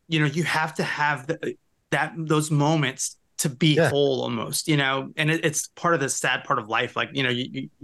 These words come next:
Speaker 1: it sucks that it has to happen, but you kinda have to embrace it, like you were saying, right?
Speaker 2: Yeah.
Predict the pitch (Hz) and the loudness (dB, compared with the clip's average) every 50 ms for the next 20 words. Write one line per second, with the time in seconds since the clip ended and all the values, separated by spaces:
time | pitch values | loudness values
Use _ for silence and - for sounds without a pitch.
0 | 135 _ - 143 - - - 127 139 139 - - 143 143 143 151 120 120 - 139 | -18 _ -4 -2 0 0 0 0 0 -2 -2 -2 -2 0 0 -2 -2 0 -2 -2
1 | 120 131 156 - - 175 180 180 - - - - - _ _ _ _ _ - 180 | -2 0 -2 0 0 0 -2 -2 -4 -10 -20 -20 -20 _ _ _ _ _ -2 0
2 | 156 147 - - _ _ _ _ _ _ _ 160 151 170 175 170 156 165 160 - | 0 0 -2 -6 _ _ _ _ _ _ _ -8 -4 -2 0 2 0 0 0 -2
3 | 147 127 120 135 135 135 139 - - 131 123 - 143 123 117 - - 156 127 120 | -4 -4 0 0 0 0 0 -2 -6 -8 -2 0 0 0 2 2 0 0 -2 -2
4 | - - - 113 120 131 - - _ _ _ _ _ _ _ _ _ _ _ _ | -6 -4 -2 -2 -2 -2 -4 -8 _ _ _ _ _ _ _ _ _ _ _ _
5 | _ - 135 151 143 | _ 0 2 2 2